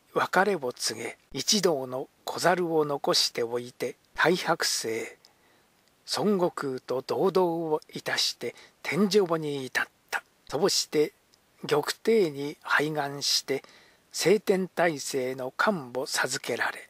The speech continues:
並びに番頭園を守護の役を兼ねられました。この番頭園の守護というのは、園に三千六百株の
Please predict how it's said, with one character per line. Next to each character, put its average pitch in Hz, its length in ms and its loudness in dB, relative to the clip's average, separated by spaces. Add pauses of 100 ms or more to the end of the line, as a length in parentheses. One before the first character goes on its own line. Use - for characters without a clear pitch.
(120)
並 165 420 2
び - 20 -8
に 151 260 -4 (240)
番 165 300 2
頭 175 360 6
園 131 320 -4
を 131 160 -2 (420)
守 208 120 4
護 175 120 4
の 139 140 -2
役 131 480 -4
を 139 140 -2 (120)
兼 - 140 -2
ね 147 100 4
ら 131 140 0
れ 131 100 -2
ま 117 140 -2
し - 180 0
た。 - 140 -8 (400)
こ 143 160 0
の 151 200 2 (200)
番 185 260 4
頭 185 380 4
園 131 320 -8
の 135 200 -4 (120)
守 208 300 4
護 165 120 4
と 127 160 0
い 127 160 -6
う 123 140 -4
の 110 140 -8
は、 - 180 -2 (600)
園 170 360 2
に 127 240 -10 (240)
三 180 360 2
千 165 360 2 (160)
六 135 160 0 (140)
百 190 240 4
株 135 340 0
の 127 180 -2